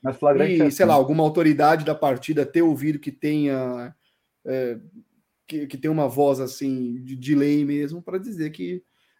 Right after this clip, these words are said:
Speaker 2: que,
Speaker 1: Mas
Speaker 2: que aquilo
Speaker 1: flag-,
Speaker 2: de fato tinha
Speaker 1: mas é
Speaker 2: acontecido.
Speaker 1: flagrante, normalmente, ele é dado em circunstâncias que não são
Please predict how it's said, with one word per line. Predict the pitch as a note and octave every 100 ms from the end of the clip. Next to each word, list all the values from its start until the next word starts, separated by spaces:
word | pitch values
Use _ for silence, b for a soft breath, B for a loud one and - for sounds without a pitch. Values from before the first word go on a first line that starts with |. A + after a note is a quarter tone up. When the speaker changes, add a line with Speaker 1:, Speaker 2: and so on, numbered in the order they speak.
| _
Speaker 2:
que, | - D3
Speaker 1:
Mas | C3+
Speaker 2:
que | C#3
aquilo | D3
Speaker 1:
flag-, | C#3
Speaker 2:
de | C#3
fato | C#3 - B2+ B2+ C3+ _ _
tinha | - D#3+
Speaker 1:
mas | C#3+
é |
Speaker 2:
acontecido. | D3 D3+ - C#3 A#2+ G#2+ - _ _ _ -
Speaker 1:
flagrante, | B2+ A#2 B2+ C#3+ - B2 -
normalmente, | A2 G#2 G#2+ D3 C#3+ G#2+ G2 G#2+ B2+ -
ele | C3 C3 C3
é | C3+
dado | A2 G2+ A2 A#2+ B2 A#2+
em |
circunstâncias | A#2+ - A#2 - A#2+ A#2
que | -
não | A#2
são | B2 A2+ A2 A#2